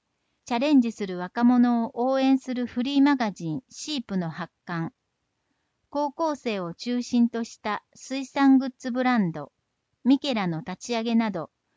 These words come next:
学生のチャレンジしたいを軸に多くの活動をしています。九月には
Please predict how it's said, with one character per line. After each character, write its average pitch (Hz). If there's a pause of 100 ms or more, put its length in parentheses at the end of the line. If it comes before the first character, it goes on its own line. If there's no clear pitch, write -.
(600)
学 220
生 269
の 262 (120)
チ -
ャ 247
レ 311
ン 254
ジ 190
し -
た 233
い 202
を 151
軸 220
に 175 (520)
多 269
く 240
の 180
活 196
動 254
を 254
し -
て 233
い 226
ま 214
す。 - (1120)
九 320
月 277
に 185
は 151